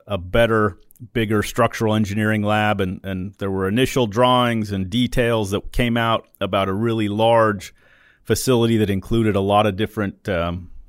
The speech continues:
uh, labs, some related to chemical engineering and wood products and other engineering,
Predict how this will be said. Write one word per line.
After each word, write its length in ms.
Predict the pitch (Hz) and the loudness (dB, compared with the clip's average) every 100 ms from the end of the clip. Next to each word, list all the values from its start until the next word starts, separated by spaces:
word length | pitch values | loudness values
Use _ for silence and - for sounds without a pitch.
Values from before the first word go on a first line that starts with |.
| - - - _ _ _ _ - - | -20 -20 -20 _ _ _ _ -18 -10
uh, 300 | 107 92 95 | -8 -6 -2
labs, 580 | 113 120 123 117 110 - - | 2 4 4 2 -2 -8 -10
some 260 | - 110 104 | -4 0 0
related 320 | 104 104 95 | 2 0 0
to 60 | 92 | -2
chemical 460 | 107 104 101 104 | -2 -2 -2 -2
engineering 520 | 101 98 101 104 101 | -2 -4 -4 -4 -4
and 80 | 90 | -2
wood 200 | 98 98 | -2 -2
products 400 | - 101 95 92 | 2 2 2 0
and 100 | - | -4
other 180 | 98 98 | -2 0
engineering, 640 | 98 95 95 98 98 92 | 0 -2 -2 -2 -2 -4